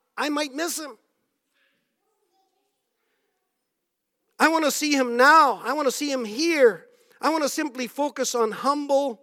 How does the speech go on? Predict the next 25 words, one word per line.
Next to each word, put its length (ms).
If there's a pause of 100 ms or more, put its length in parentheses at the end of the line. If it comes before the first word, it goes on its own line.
(380)
ready 640 (800)
waiting, 640 (720)
because 320
I 160
believe 360
that 100
he 160
shows 320
up 140 (140)
all 440
over 160
the 100
place, 540 (640)
all 220
the 100
time. 500 (1600)
Let 280
God 340
do 220
what 260
God 240
wants 340
to 120
do. 400 (960)
You 460